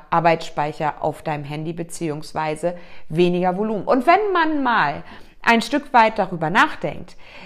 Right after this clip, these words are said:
wie groß mittlerweile die Datenträger sind, also von, ich glaube, früher gab's noch vierundsechzig Gigabyte Handys und zweiunddreißig Gigabyte. Ich glaube, heute fängt Apple erst bei, äh, zweihundert oder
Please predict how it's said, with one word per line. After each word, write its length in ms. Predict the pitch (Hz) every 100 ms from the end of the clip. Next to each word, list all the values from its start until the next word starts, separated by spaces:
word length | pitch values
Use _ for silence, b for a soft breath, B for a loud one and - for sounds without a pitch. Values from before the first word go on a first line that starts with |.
| B
wie 260 | 160 226 190
groß 460 | 190 202 220 202
mittlerweile 920 | 190 190 196 165 180 185 180 156 151 196 -
die 300 | 185 170 160 -
Datenträger 960 | 170 180 185 185 180 - 175 165 156
sind, 320 | 156 202 165 -
also 320 | - 151 156
von, 520 | - - 156 156 151 B B B -
ich 100 | -
glaube, 280 | 147 160
früher 320 | 165 - 170 165
gab's 260 | 165 165
noch 100 | 170
vierundsechzig 880 | - 208 214 208 202 - - 202 -
Gigabyte 720 | 202 196 190 190 190 196 -
Handys 380 | 190 190 196 -
und 160 | 165
zweiunddreißig 840 | - 160 190 240 240 220 226 214 -
Gigabyte. 520 | 214 208 202 208 202
Ich 140 | - -
glaube, 340 | 165 165 170
heute 260 | 170 190 -
fängt 340 | 185 180 180
Apple 300 | 180 202 185
erst 500 | - 180 180 180 - B B B B B - 185
bei, 600 | 185 185 185 185 180 -
äh, 400 | 185 175 175 175
zweihundert 720 | - 170 170 208 233 262 277
oder 360 | - 202 196